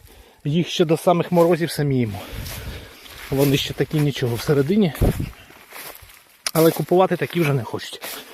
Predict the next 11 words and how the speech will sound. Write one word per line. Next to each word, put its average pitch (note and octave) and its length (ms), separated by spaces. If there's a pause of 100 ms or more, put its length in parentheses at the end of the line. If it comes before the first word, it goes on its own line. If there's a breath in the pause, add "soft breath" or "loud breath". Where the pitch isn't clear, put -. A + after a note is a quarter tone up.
(800 loud breath)
Тому D3 320 (380 loud breath)
немає E3 420
ніякого D3+ 360
сенсу F3+ 340
їх D3+ 140
навіть D#3 300
і D#3+ 160
зрізати. B2+ 540 (1000 loud breath)
Зараз D3 200
підемо, E3 360 (1040 loud breath)
розріжемо D3 560